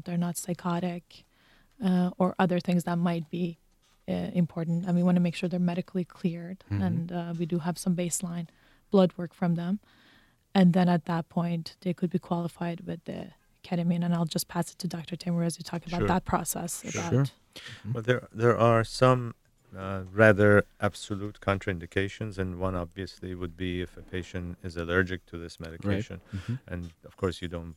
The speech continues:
Speaker 3: want to use that. But, uh, other, uh, contraindications would be, of course, one is pregnancy. It cannot be used during pregnancy,
Speaker 2: Mm.
Speaker 3: not because it's, um, bad for the mother or for the baby, but it can cause uterine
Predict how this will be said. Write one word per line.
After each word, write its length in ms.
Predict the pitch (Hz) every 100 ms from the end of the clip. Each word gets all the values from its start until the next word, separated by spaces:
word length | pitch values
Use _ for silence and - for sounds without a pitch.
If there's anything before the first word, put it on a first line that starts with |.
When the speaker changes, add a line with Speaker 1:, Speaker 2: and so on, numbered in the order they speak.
| _
Speaker 3:
want 160 | - 85
to 100 | -
use 260 | 92 104 -
that. 220 | 85 80 - _ _ _
But, 220 | 92 92 - _
uh, 420 | 90 90 87 87 90 -
other, 400 | - 110 113 107 90 82 -
uh, 260 | 90 85 82 -
contraindications 880 | 104 95 95 90 - 101 - 92 -
would 100 | 87
be, 80 |
of 160 | 87 82
course, 300 | - 90 -
one 160 | - 98
is 140 | 90
pregnancy. 500 | - 107 90 76 -
It 100 | 82
cannot 340 | - 92 90 87
be 80 | 87
used 320 | 90 87 - 90
during 260 | 87 82
pregnancy, 560 | 85 107 95 80 - 110
Speaker 2:
Mm. 220 | 107 92 - - -
Speaker 3:
not 240 | 98 95
because 380 | 95 - 92 87
it's, 340 | 87 - - 85
um, 520 | 85 82 80 80 80 _ _ _ _ - 95
bad 300 | 90 95 90
for 160 | 92
the 80 | 85
mother 280 | 85 90 92
or 80 | 87
for 120 | -
the 80 | 85
baby, 360 | 82 117 123 92
but 240 | 80 90
it 160 | - 92
can 200 | 95 87
cause 320 | - 92 80
uterine 500 | 87 104 92 87 82